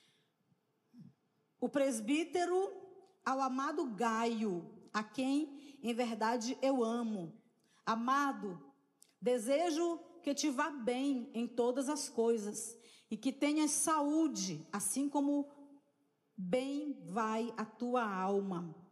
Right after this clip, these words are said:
Porque muito me alegrei quando os irmãos vieram e testificaram da tua verdade,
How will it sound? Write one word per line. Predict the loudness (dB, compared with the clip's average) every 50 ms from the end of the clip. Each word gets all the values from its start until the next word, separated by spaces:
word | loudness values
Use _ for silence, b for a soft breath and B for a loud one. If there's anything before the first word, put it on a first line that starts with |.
| _ _ _ _ _ _
Porque | -2 -2 2 0 0
muito | 0 2 2 2 4 2 2 0 -2 -2
me | 0 2 2
alegrei | 2 2 2 0 0 0 0 2 2 2 2 2 0 -2 -6 -8 -4
quando | -2 -2 -2 -2
os | -2 -4 -2
irmãos | -2 -2 -2 -2 -2 -2 -2 -4 -4
vieram | -2 -2 0 0 2 2 2 2 2 2 2 0 0 -2 B B B B B B B
e | -6
testificaram | -2 0 2 2 2 2 0 -2 -2 -2 -2 -4 -2 0 0 2 2 2 2 2
da | 2 0
tua | -2 0 0 0 0 2
verdade, | 2 0 -2 -2 -4 -6 -4 -2 -2 0 0 0 -2 -4 -4 -8 -8